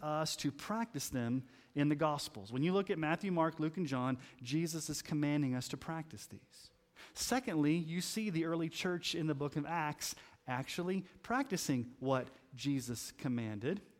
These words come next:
And also, you see in the rest of the writings of the New Testament the practice of baptism and the Lord's Supper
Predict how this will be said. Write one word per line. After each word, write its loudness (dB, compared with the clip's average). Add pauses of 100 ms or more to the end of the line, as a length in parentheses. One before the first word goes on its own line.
(320)
And 2
also, 4
you 2
see 0
in 2
the 6
rest 2
of 2
the 4
writings 4
of 0
the 2
New 4
Testament 0 (220)
the 4
practice -2
of -2
baptism 0 (200)
and 4 (160)
the 4
Lord's 0 (140)
Supper -2